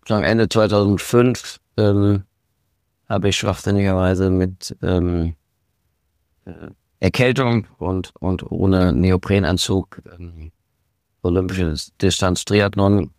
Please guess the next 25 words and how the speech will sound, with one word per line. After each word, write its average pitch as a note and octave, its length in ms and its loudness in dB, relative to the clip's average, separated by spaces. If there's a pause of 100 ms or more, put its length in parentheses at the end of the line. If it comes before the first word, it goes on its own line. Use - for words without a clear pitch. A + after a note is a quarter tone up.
gemacht F#2+ 580 -2
und, E2+ 500 -6
ähm, E2+ 300 -18 (280)
mir F2+ 120 0
eine F2 120 4
Lungenentzündung E2+ 680 2
geholt. F#2 300 0 (640)
Ähm, E2+ 560 0 (280)
dann F2+ 100 0
lag E2 140 2
ich F2 100 2
also E2 180 0
erstmal D#2+ 360 -2
flach. G2+ 220 -2 (1000)
Ähm, F2 300 0
und E2+ 140 -2
dann F2 100 2
ging's F#2+ 220 4
ja A1+ 100 -4
eigentlich F2 260 0
erst - 140 -4
so E2+ 100 -4
zweitausendsechs E2+ 1160 -4 (180)
richtig E2 400 -8
los. G#2 560 0